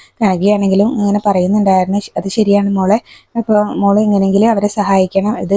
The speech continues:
ഇങ്ങനെ മൂർത്തി ജ്വല്ലറിക്ക് വലിയൊരു ഇതല്ലേ, ഇങ്ങനെ നമ്മൾ ആ ഡിസൈൻ വരച്ച് അവർക്കത് ഇഷ്ടപ്പെട്ടാൽ" എന്നൊക്കെ പറയാണ്. അതുപോലെ തന്നെ പിന്നീട്,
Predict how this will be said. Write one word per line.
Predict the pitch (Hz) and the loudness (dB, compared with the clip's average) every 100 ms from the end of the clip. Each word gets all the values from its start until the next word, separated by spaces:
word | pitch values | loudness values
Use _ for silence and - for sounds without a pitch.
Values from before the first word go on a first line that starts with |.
| 208 | 0
ഇങ്ങനെ | 202 202 214 | -2 0 2
മൂർത്തി | 208 - 202 | 0 0 -4
ജ്വല്ലറിക്ക് | - 202 202 196 220 | -2 0 0 0 0
വലിയൊരു | 202 208 214 | 2 2 2
ഇതല്ലേ, | 208 202 208 - - _ | 2 2 0 -2 -12 _
ഇങ്ങനെ | - 226 | -2 2
നമ്മൾ | 220 214 | 4 4
ആ | 214 | 2
ഡിസൈൻ | 214 208 208 | 0 0 2
വരച്ച് | 220 202 202 | 2 0 0
അവർക്കത് | 208 - 208 | 0 0 -2
ഇഷ്ടപ്പെട്ടാൽ" | 208 - 214 214 202 202 | -4 -4 -4 0 0 2
എന്നൊക്കെ | 214 208 214 | 0 0 0
പറയാണ്. | 208 196 185 | 0 0 0
അതുപോലെ | 180 185 185 | -2 -2 0
തന്നെ | 190 208 | -2 0
പിന്നീട്, | 208 196 190 | 0 0 0